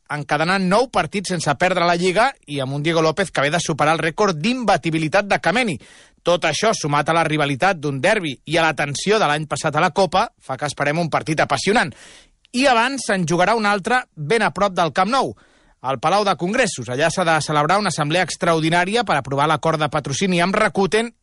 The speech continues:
i veurem si també la, eh, la retirada del recurs sobre l'acció de responsabilitat. Dic veurem perquè avui s'han produït molts moviments entre el Barça i els exdirectius mirant d'arribar a un acord definitiu. Com us hem explicat aquest migdia a rac u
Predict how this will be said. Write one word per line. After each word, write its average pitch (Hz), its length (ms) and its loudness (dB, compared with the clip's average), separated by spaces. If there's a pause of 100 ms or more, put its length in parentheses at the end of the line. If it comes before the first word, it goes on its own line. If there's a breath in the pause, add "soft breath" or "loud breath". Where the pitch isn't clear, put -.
(100)
i 247 100 -4
veurem 208 300 2
si 233 200 -2
també 180 440 2 (480 soft breath)
la, 147 260 0
eh, 135 560 -2
la 147 140 2
retirada 180 600 2
del 143 280 -4
recurs 180 420 -2
sobre 170 180 2
l'acció 160 300 0
de 185 140 2
responsabilitat. 156 880 -2 (580 soft breath)
Dic 151 380 -4
veurem 240 400 2
perquè 185 260 -2
avui 180 140 0
s'han 214 160 -2
produït 190 400 0
molts 208 260 2
moviments 208 600 -2 (100)
entre 151 340 -2
el 143 120 2
Barça 180 280 0
i 147 60 0
els 139 160 -2
exdirectius 185 560 0 (140)
mirant 185 420 2
d'arribar 190 440 2 (120)
a 160 100 -2
un 196 140 0
acord 190 320 0
definitiu. 165 560 0 (1700 soft breath)
Com 180 180 2
us 170 100 0
hem 202 80 0
explicat 190 400 0
aquest 175 200 -2
migdia 180 380 0
a 151 300 0
rac 170 240 -4
u 254 60 2